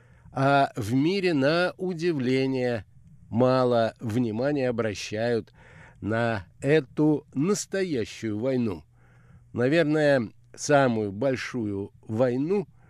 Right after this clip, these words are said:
на Земле на протяжении последнего времени. Сегодня,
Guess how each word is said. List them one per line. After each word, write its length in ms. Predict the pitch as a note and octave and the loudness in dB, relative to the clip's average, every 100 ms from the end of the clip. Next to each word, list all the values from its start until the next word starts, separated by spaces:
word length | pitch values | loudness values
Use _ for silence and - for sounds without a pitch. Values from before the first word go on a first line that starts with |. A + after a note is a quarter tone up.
| - - _ - - - - | -20 -20 _ -20 -20 -20 -4
на 400 | A#2 C3+ C3+ C3 - | 4 4 4 0 -4
Земле 720 | B2 A#2 B2 G#2+ A#2 D3 D3 - - - | -4 -2 -2 -2 0 -2 -2 -10 -20 -8
на 140 | F3 F3+ | -4 0
протяжении 800 | F#3 C#3 A#2 C3+ C#3 C3+ B2 G#2+ - | -2 0 2 2 2 2 0 -2 -2
последнего 720 | C3 A2 A#2+ A#2 G2+ A#2 C3 | -2 0 -4 -4 -4 -2 0
времени. 600 | B2+ C3+ A#2 G2 F2 - - - - - - - - - - - | 2 2 0 -4 -8 -18 -20 -20 -20 -20 -20 -20 -20 -20 -20 0
Сегодня, 480 | G3+ A3 G3 F#3 | 4 4 4 2